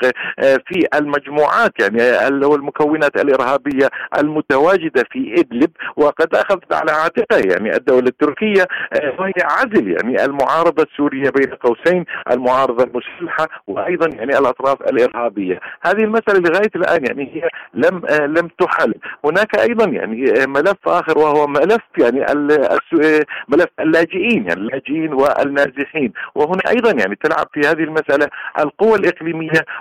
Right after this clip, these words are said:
والدولية وتأثيراتها. رأينا أن هناك ضغوط يعني، آه، أوروبية بعدم تفعيل يعني عودة اللاجئين إلى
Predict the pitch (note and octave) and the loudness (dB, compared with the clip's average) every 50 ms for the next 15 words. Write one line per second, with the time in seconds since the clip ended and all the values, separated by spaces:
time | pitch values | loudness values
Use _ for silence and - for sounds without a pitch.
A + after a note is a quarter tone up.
0 | - - D3+ D#3 D#3 - E3 D#3+ D3+ D#3 D#3 D#3 D#3 D#3 D3 C#3+ D3 - - D3 | -4 0 0 0 0 0 0 0 0 -2 -4 -2 0 0 2 2 2 0 0 -2
1 | - - - C#3 C#3+ C#3 D3+ C#3+ C3 - G#2+ F#2+ - A2 - - F3 G#3+ G#3 G#3+ | -2 -4 -4 -2 0 0 2 0 0 -2 -4 -4 -2 0 0 0 0 -2 -2 -2
2 | G3+ F#3+ D#3+ C#3+ C3 C3+ C3 A#2+ - A#2+ G#2+ - A2+ G#2+ A2 C#3 G3+ A#3+ A#3+ - | -2 0 0 0 0 0 0 0 0 -2 -2 0 0 0 2 4 4 2 2 2
3 | F#3+ D#3 C#3 D3+ E3 - - - - - - D3 D3+ - - E3+ E3+ D#3+ D#3+ D#3+ | 0 -2 -2 -4 -6 -8 -10 -12 -8 -4 0 0 2 2 4 4 4 4 4 2
4 | - _ D#3+ E3 D#3+ D#3 D3 C3 B2+ C3+ C3 C#3 F3 G#3 A3 G3+ - - F#3 F3 | 0 _ -2 0 2 0 0 0 0 0 0 0 0 0 -2 -2 -2 -2 -2 -2
5 | - - E3 F3+ A#3 A#3 F#3 A#2+ G#2+ G2 F#2 A2 A2+ A2+ B2 D#3 E3+ E3 - D#3+ | -2 -4 -6 -4 -4 -4 -2 -2 -2 -2 -2 -2 -2 0 0 0 2 2 0 0
6 | - - D#3 C#3+ C#3+ C#3+ C#3 C3+ - C#3 D3 E3 F3+ E3+ D3+ C3 - C3 C3 B2+ | 0 0 0 0 2 2 0 0 -2 -4 -4 -4 -2 -2 -4 -4 -2 -2 0 0